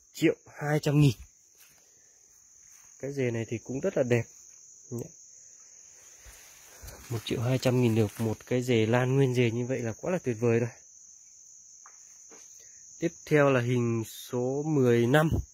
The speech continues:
Đây là cũng nguyên một rề cực kỳ khủng to đẹp luôn. Các bác nào nhà sân vườn rộng rãi, có cây có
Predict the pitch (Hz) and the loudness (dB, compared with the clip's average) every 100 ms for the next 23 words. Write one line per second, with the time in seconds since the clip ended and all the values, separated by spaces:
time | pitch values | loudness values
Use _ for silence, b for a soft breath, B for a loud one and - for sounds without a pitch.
0 | - - - B B B B B B 127 | -20 -20 -20 B B B B B B -6
1 | 123 113 131 139 131 120 110 120 117 123 | -4 -4 -4 -2 0 -2 0 0 0 -4
2 | - 127 120 120 104 92 147 143 147 127 | -2 -2 0 -2 -2 0 2 6 6 2
3 | 139 - - - - B B B B B | -2 -10 -20 -20 -20 B B B B B
4 | 135 135 151 135 117 110 113 117 113 110 | -10 -6 -4 -2 -2 -2 -2 -2 -2 -4
5 | 101 - 131 135 127 123 123 113 139 - | -8 -6 -2 -2 -2 2 4 4 0 -4
6 | 120 120 143 165 - - - B B B | -4 -2 -2 -6 -12 -20 -20 B B B
7 | - 127 - 143 139 131 | -12 -10 0 4 4 2